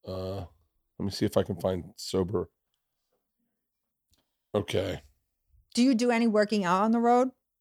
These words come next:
Speaker 1: Uh,
Speaker 2: Like
Speaker 1: yeah.
Speaker 2: body weight
Speaker 1: Yeah,
Speaker 2: stuff?
Speaker 1: well, <clears throat> mostly we do. I have weights. I've, I have a,
Speaker 2: Oh, you have
Speaker 1: I have
Speaker 2: weights
Speaker 1: a,
Speaker 2: on the
Speaker 1: I have a lot of stuff on the, I have more stuff on the bus than you'd ever believe.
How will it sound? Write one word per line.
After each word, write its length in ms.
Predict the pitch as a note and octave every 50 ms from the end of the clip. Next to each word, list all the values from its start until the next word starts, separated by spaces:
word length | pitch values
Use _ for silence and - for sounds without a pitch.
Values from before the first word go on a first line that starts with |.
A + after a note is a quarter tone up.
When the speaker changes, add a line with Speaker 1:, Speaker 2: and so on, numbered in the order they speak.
| _ -
Speaker 1:
Uh, 40 | G#2
Speaker 2:
Like 140 | G#2 G2+ A#2
Speaker 1:
yeah. 100 | D3 D#3+
Speaker 2:
body 260 | F3+ F#3 F3+ F#3+ F#3+
weight 220 | F#3+ G3+ G3+ G#3 G3+
Speaker 1:
Yeah, 40 | G#3 - - F3+
Speaker 2:
stuff? 20 | F3
Speaker 1:
well, 260 | E3 D#3+ D#3+ D#3+ - - _ -
<clears throat> 380 | E3 D#3+ D3 B2 A2 G#2 - -
mostly 460 | C3 B2+ C3+ C3+ - - C#3 C3 C3
we 180 | B2 A#2 A#2+ A2+
do. 380 | G2+ - - G#2+ G#2 G#2 G2+ F#2
I 80 | G#2
have 180 | G#2 G#2+ F#2+ F2+
weights. 540 | F#2+ G2+ G2+ G2+ G2+ - - - - - -
I've, 160 | - G#2+ G#2 G2
I 80 | - B2
have 120 | B2 A2+
a, 40 | -
Speaker 2:
Oh, 40 | C#4
you 120 | C4+ A#3+
have 80 | G#3 F#3+
Speaker 1:
I 60 | -
have 80 | D3 D#3
Speaker 2:
weights 100 | - -
Speaker 1:
a, 40 | A#3
Speaker 2:
on 80 | A3+
the 80 | A3 G3 -
Speaker 1:
I 40 | -
have 80 | B2 D3
a 40 | C3+
lot 280 | A2+ G#2+ G2+ G#2 G#2+
of 60 | G#2
stuff 320 | - - - A2 G#2+ G2+ -
on 60 | G2+
the, 120 | F#2 F#2 E2+ - - - - - - -
I 60 | - G#2
have 120 | G#2+ G2
more 280 | G2 F#2+ G2 G#2+ A#2 A2+
stuff 260 | - - G#2 - -
on 60 | F#2+
the 40 | F#2+
bus 280 | E2+ F#2 F2+ E2+ -
than 180 | - F2+ F2+ F2+
you'd 140 | F2+ F2+ F2
ever 180 | F#2 F2 F2+
believe. 540 | F2 E2 F#2+ F2 F2+ F#2 F2+ F2 F2 E2 -